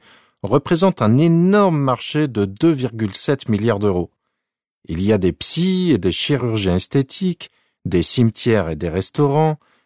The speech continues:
des défilés de mode et des designers, sans parler des magasins. On crée des lignes de lunettes de soleil à monture personnalisée, des colliers légers faits main au design excentrique ou élégant, ou encore des casquettes assorties à des manteaux de fourrure.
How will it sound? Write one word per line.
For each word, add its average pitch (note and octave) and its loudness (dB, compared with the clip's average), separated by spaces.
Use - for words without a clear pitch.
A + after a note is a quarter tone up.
des A#2+ 4
défilés G#2 0
de G#2+ -4
mode D3 2
et F#2+ 0
des F2+ -2
designers, A#2+ 0
sans G#3+ 0
parler D3+ 2
des A#2+ 2
magasins. G#2+ 0
On F2 -2
crée A2+ 2
des F#2 0
lignes A#2 4
de F#2+ 2
lunettes F#2 2
de F2 -4
soleil G#2+ 0
à - -4
monture G2 -2
personnalisée, G#2 -2
des C3 2
colliers G#2 0
légers A2 2
faits G2 -2
main A2+ 2
au F2+ 0
design F#2+ 0
excentrique D3+ -4
ou F#2+ 0
élégant, B2 0
ou - 4
encore D3+ 4
des C3 -2
casquettes D3 -2
assorties C3 -2
à C#3 2
des G2+ 2
manteaux G#2 0
de - -6
fourrure. F#2+ -4